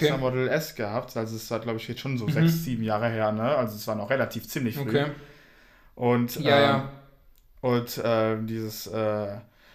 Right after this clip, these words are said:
Speaker 1: und da war, und da war ich einmal drin gesessen, ne? Und leider habe ich nicht viel
Speaker 2: Mhm.
Speaker 1: Spaß, aber mal ein bisschen. Ah.
Speaker 2: <laughs>
Speaker 1: Oder nee, ich bin, oder bin, ich glaub, ich bin, war wirklich nur einmal da drin und daran erinnere ich mich so gut wie gar nicht.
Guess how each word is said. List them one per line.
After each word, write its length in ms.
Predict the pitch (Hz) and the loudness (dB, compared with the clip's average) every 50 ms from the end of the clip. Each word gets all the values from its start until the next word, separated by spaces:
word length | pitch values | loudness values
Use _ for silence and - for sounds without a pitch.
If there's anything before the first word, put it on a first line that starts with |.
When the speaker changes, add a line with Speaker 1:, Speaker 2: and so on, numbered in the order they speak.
| - _ - | -20 _ -6
Speaker 1:
und 200 | 117 117 110 113 | -6 -4 -2 0
da 120 | 120 113 | 0 4
war, 260 | 117 120 123 131 120 127 | 6 6 6 6 4 2
und 80 | 127 | 2
da 160 | 123 123 107 | 0 0 2
war 140 | 120 127 143 | 4 4 4
ich 180 | 160 - - - | 2 0 -2 0
einmal 240 | 156 165 170 160 160 | 2 2 2 2 0
drin 220 | - - 156 156 | 0 -6 -8 -6
gesessen, 400 | 143 127 113 104 98 - - 107 | -6 -6 -6 -6 -6 -6 -6 -6
ne? 300 | 104 101 113 131 139 127 | -6 -4 -4 -6 -6 -6
Und 200 | - 113 110 110 | -8 -8 -8 -6
leider 360 | 110 110 113 127 123 127 127 120 | -2 -2 0 0 0 -2 -4 -6
habe 160 | 113 110 113 | -8 -8 -8
ich 80 | - | -8
nicht 180 | 120 113 - - | -8 -8 -8 -4
viel 120 | - 156 | -2 0
Speaker 2:
Mhm. 120 | 147 160 160 | 2 2 2
Speaker 1:
Spaß, 160 | - - - | 2 0 -2
aber 140 | 117 117 110 | -4 -4 -4
mal 160 | 110 110 107 | -2 -4 -6
ein 60 | 107 | -6
bisschen. 380 | - - - - - - - - - _ _ _ _ _ _ _ - | -10 -16 -18 -18 -20 -20 -20 -20 -20 _ _ _ _ _ _ _ -8
Ah. 100 | 143 120 123 - - - _ _ _ _ _ _ _ _ _ _ _ _ _ - - _ _ _ _ _ _ - | -8 -8 -8 -10 -16 -20 _ _ _ _ _ _ _ _ _ _ _ _ _ -20 -20 _ _ _ _ _ _ 2
Speaker 2:
<laughs> 840 | 175 160 - - - 165 160 160 165 160 156 151 - 160 151 143 - | 2 2 4 6 6 6 6 6 6 4 2 2 2 2 2 2 2
Speaker 1:
Oder 120 | 131 135 | 2 2
nee, 120 | 139 147 147 | 2 0 -2
ich 160 | 143 143 - | -4 -4 -4
bin, 140 | 151 147 131 | -4 -2 -2
oder 140 | 131 131 131 | 0 0 0
bin, 520 | 120 135 135 139 123 117 131 131 127 117 131 | 0 -2 -4 -4 -6 -6 -6 -6 -8 -8 -8
ich 140 | 123 - | -10 -6
glaub, 200 | - - 147 143 | 0 2 2 2
ich 80 | 139 - | 2 0
bin, 200 | - 143 135 127 | -4 -6 -2 0
war 240 | 135 131 131 123 127 | 2 2 0 0 -2
wirklich 240 | 160 160 156 - - | -4 -6 -6 -6 -8
nur 180 | - - - | -8 -6 -4
einmal 200 | 143 143 139 131 | -2 -2 0 0
da 80 | 127 120 | -2 -2
drin 280 | - - 113 104 98 | -4 -6 -8 -8 -8
und 140 | 101 101 101 | -8 -8 -6
daran 240 | 104 107 104 113 113 | -4 -4 -2 -2 -2
erinnere 400 | 107 113 110 117 113 110 107 110 | -2 -4 -2 -2 -4 -4 -4 -8
ich 140 | 104 - - | -10 -8 -10
mich 120 | 113 107 - | -10 -10 -10
so 100 | 113 104 | -10 -10
gut 140 | 104 95 95 | -10 -12 -14
wie 60 | 98 | -14
gar 200 | - - 95 95 | -12 -12 -10 -10
nicht. 240 | 110 104 107 - | -10 -12 -12 -14